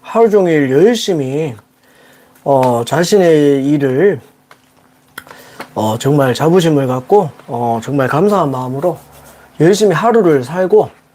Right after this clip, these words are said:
하루의 일을 딱 마무리하고 먹는 바로 그 밥 한 끼. 이게 세상에서 제일로 맛있는 밥이에요, 여러분들. 와. 음.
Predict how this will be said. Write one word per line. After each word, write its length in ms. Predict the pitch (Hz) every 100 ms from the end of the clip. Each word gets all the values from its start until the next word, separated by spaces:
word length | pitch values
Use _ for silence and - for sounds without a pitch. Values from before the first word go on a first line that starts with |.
| _ _ - _ _ _
하루의 500 | - 220 208 180 147
일을 240 | 180 185 151
딱 220 | 170 180
마무리하고 720 | 143 180 180 165 165 208 135 _ _ _ -
먹는 440 | 143 170 165 131
바로 260 | 127 135 127
그 280 | 131 117 113
밥 200 | 135 147
한 180 | 151 -
끼. 160 | 104 - _ - - _ -
이게 220 | 151 143
세상에서 500 | 190 226 247 202 127
제일로 340 | 143 170 196
맛있는 360 | 165 135 127 113
밥이에요, 420 | 120 123 110 107
여러분들. 360 | 110 110 98 104 - - _ - - - - - - - - - - - - - - - _ - - - _ - -
와. 320 | 156 123 117 117 104 - - - - - _ _ _ _ - - - - - - - - - 156
음. 480 | 180 208 208 196